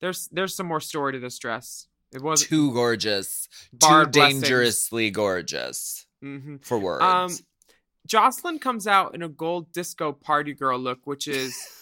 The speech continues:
Speaker 2: <laughs>
Speaker 1: a, it looks like a dress that someone made in the workroom on a challenge with using the fabric wall.
Speaker 2: Right, yeah.
Speaker 1: She looks fine,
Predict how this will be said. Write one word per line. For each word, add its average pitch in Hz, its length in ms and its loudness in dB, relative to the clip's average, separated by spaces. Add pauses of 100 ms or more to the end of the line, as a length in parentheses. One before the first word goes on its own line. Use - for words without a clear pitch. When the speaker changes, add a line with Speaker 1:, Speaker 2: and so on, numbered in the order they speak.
(140)
Speaker 2:
<laughs> - 320 -20
Speaker 1:
a, 160 160 2 (240)
it 190 180 0
looks 247 240 0
like 220 240 2 (880)
a 170 100 0
dress 165 320 0
that - 180 -10
someone 156 320 -4
made 143 200 -2
in 147 80 -8
the 143 80 -6
workroom 139 640 -4
on 131 180 0
a 127 80 -8
challenge 120 800 -6 (180)
with 139 160 -8 (140)
using 143 340 -4
the 131 80 -8
fabric 120 420 -4
wall. 107 300 -8 (220)
Speaker 2:
Right, 98 440 -2
yeah. - 220 -4
Speaker 1:
She - 160 0
looks 277 320 0
fine, 175 600 6